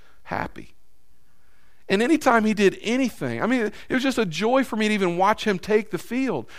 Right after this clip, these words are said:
because he did it with such joy and passion. I mean, this kid was terrible, but it didn't matter.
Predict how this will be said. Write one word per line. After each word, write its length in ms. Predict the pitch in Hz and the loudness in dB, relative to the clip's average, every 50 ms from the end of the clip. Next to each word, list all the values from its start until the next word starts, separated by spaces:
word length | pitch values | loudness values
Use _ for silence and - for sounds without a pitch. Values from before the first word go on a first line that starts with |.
| - - - | -16 -10 -6
because 220 | 208 170 226 208 | 0 2 4 4
he 100 | 208 196 | 4 2
did 200 | 165 196 240 262 | 2 2 2 2
it 100 | 247 190 | 2 2
with 140 | 190 185 180 | 2 0 2
such 340 | - 202 180 175 - - 147 | 2 0 0 0 -2 -6 -10
joy 480 | 131 131 165 214 240 262 254 240 214 | -6 -2 0 0 2 4 4 4 4
and 140 | 170 131 - | 2 0 -2
passion. 640 | - - - - 214 208 - - - - 160 117 - - - - - - - - | -6 -6 -4 -2 -2 -2 -2 -4 -4 -4 -4 -4 -6 -8 -16 -18 -18 -12 -6 0
I 40 | |
mean, 80 | 339 370 | 2 2
this 80 | 359 - | 2 2
kid 180 | - - 277 240 | 4 4 4 4
was 160 | 247 262 - | 2 -2 -6
terrible, 720 | - - - 320 349 381 - 403 359 247 160 135 - - - - - - - - - - - - - | -6 -8 -6 -4 -4 -2 -2 -2 -2 -2 -4 -6 -6 -8 -14 -16 -16 -16 -16 -16 -16 -16 -16 -10 -8
but 100 | - 285 | -6 2
it 40 | 294 | 4
didn't 240 | 330 330 302 285 277 | 4 6 6 6 4
matter. 500 | 294 302 320 330 339 339 269 185 - - | 4 2 2 0 -2 -2 -2 -4 -6 -8